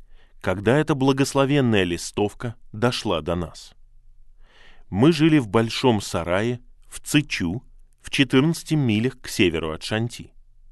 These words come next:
Дети играли на большой кровати-платформе в одном конце комнаты, когда Джонатан пришёл ко мне с листовкой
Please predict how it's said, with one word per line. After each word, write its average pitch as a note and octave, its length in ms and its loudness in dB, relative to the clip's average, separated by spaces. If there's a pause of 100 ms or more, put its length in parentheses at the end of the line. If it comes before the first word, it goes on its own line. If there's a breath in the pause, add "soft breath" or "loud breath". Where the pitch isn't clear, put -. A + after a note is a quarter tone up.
(560 soft breath)
Дети A#2+ 560 0
играли A#2 400 0
на G#2+ 120 2
большой G#2 460 2
кровати-платформе A2 1200 -2 (340)
в F2+ 140 0
одном C3 320 2
конце C3 360 -2
комнаты, G#2+ 600 -4 (520)
когда A2 320 4
Джонатан C#3 600 2
пришёл C3 400 2
ко A#2+ 160 -2
мне A2+ 220 2
с - 100 -10
листовкой G2 640 -6